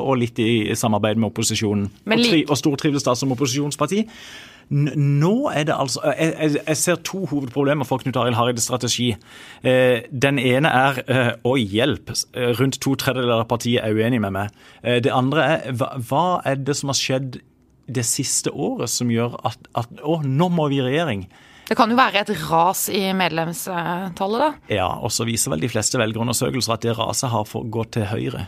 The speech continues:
Speaker 1: ikke
Speaker 2: Mm.
Speaker 1: til, eh, ikke til venstre. Så, så de to tingene, tenker jeg, er de to, eh,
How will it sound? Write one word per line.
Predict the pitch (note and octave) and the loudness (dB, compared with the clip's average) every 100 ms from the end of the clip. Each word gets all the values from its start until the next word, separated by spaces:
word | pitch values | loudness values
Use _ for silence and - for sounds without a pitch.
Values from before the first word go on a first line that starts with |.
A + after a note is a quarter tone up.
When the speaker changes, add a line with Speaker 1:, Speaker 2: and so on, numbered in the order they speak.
| - | -6
Speaker 1:
ikke | - | -2
Speaker 2:
Mm. | A3 F3+ G#3+ | 0 0 -4
Speaker 1:
til, | C#3 | -4
eh, | A#2+ A2 - A2 G#2 - | -2 -2 -2 -4 -4 -8
ikke | A#2 B2+ | -8 -4
til | C#3+ | -2
venstre. | B2 C#3 - A#2+ | -2 -4 -6 -4
Så, | - B2 B2 B2+ | -2 0 -2 -2
så | B2 D3+ | 2 2
de | F3+ | 2
to | F3 D#3 | 0 0
tingene, | D3 C#3 B2 | 0 0 0
tenker | C3+ B2 C3 | 0 0 2
jeg, | A#2+ | 2
er | |
de | A#2 | 0
to, | B2 A#2+ - | 0 -2 0
eh, | A#2+ A2+ | 0 0